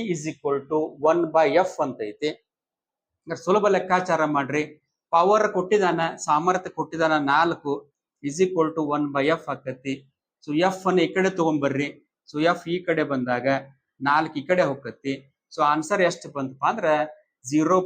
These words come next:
ಪಾಯಿಂಟ್ ಟ್ವೆಂಟಿ ಫೈವ್ ಮೀಟರ್ ಬಂತು. ಮಸೂರದ ಒಂದು ಸಂಗಮ ದೂರ ಎಷ್ಟು ಅಂತ ಕೇಳಿರ, ಸಂಗಮ ದೂರ ಕೇಳಿದಾಗ ಝೀರೋ ಪಾಯಿಂಟ್ ಇಪ್ಪತ್ತೈದು ಮೀಟರ್ ಅಂತನ್ರಿ. ಸೆಂಟಿಮೀಟರ್ನ ವ್ಯಕ್ತಪಡಿಸ್ರಿ ಅಂದ್ರ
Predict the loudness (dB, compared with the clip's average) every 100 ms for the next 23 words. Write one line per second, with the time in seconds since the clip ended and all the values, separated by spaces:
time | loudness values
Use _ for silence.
0 | 0 -2 -2 -6 -12 -14 _ _ -4 -4
1 | -2 -4 -4 -2 -2 0 -4 -10 _ _
2 | -6 0 0 2 2 4 2 -6 -14 -12
3 | -14 -14 _ _ -10 -8 -6 -4 0 2
4 | 4 4 2 -8 _ 0 2 4 4 4
5 | 2 4 4 4 4 4 4 6 4 2
6 | -2 -2 -2 -4 -10 -6 0 0 -2 _
7 | _ -4 0 2 2 2 2 0 0 0
8 | -2 2 2 2 -2 -4 _ _ -6 0
9 | 2 2 0 -2 -2 -10 -14 -14 -10 -10
10 | -8 -6 -6 -2 0 0 -2 -6 -2 -2
11 | -4 _ _ _ 0 2 4 4 4 4
12 | 4 4 4 4 0 0 0 2 4 4
13 | 6 4 6